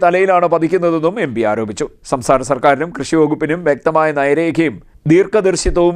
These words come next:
ഇല്ലാതിരുന്നതിനാൽ യഥാസമയം നെല്ല് സംഭരണം നടത്തുവാൻ സാധിക്കുന്നില്ല. കർഷകർക്കുള്ള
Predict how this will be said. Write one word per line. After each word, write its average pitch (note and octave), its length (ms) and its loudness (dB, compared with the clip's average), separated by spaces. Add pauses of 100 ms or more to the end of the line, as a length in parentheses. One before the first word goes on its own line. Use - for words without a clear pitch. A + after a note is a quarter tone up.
(160)
ഇല്ലാതിരുന്നതിനാൽ E3 800 2 (300)
യഥാസമയം F#3+ 560 2 (100)
നെല്ല് F3 300 0
സംഭരണം F3+ 440 -2
നടത്തുവാൻ D#3 420 2 (440)
സാധിക്കുന്നില്ല. G#2+ 560 0 (420)
കർഷകർക്കുള്ള F#3+ 540 2